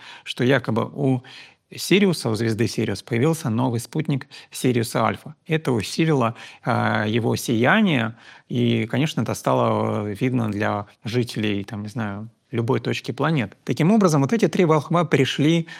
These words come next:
э, для того, чтобы принести какие-то дары, другие подарки,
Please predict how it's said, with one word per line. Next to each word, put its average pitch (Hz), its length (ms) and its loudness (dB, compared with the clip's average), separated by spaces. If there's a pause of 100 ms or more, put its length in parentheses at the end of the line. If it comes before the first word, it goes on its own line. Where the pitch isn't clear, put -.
(120)
э, 120 240 2
для 117 140 0
того, 131 240 2
чтобы 117 680 0
принести 123 420 -2
какие-то 117 720 -2 (240)
дары, 160 560 2 (160)
другие 123 340 0
подарки, 135 560 2